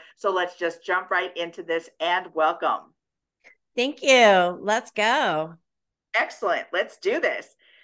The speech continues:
Speaker 1: Before we talk about your professional journey, can you describe your life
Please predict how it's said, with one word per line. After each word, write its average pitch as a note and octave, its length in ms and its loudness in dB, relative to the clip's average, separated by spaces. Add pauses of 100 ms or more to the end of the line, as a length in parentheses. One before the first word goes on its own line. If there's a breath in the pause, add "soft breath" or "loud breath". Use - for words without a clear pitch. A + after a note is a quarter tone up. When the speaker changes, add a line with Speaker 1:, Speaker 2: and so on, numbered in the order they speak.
(140 soft breath)
Speaker 1:
Before C#4+ 380 0
we A#4+ 80 0
talk D4 320 -2
about B3+ 280 -4
your G#3+ 120 -6
professional F3+ 560 -8
journey, E3 400 -10
can G3+ 160 -8
you A#3+ 100 -14
describe G3 640 -6
your F#3+ 220 -2
life E3+ 400 -4